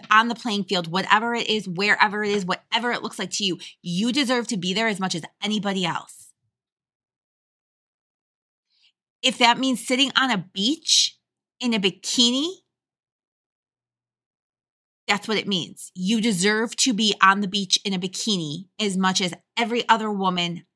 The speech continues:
out there. If it means wearing that fitted dress to the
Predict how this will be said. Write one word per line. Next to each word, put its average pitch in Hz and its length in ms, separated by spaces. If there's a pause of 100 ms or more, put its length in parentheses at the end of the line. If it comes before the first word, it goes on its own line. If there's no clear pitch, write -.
out - 220
there. - 220 (1400)
If 277 140
it 262 140
means 233 340 (280)
wearing 240 760 (640)
that 214 500 (1120)
fitted 269 460 (260)
dress 190 800 (2000)
to 240 540
the 214 440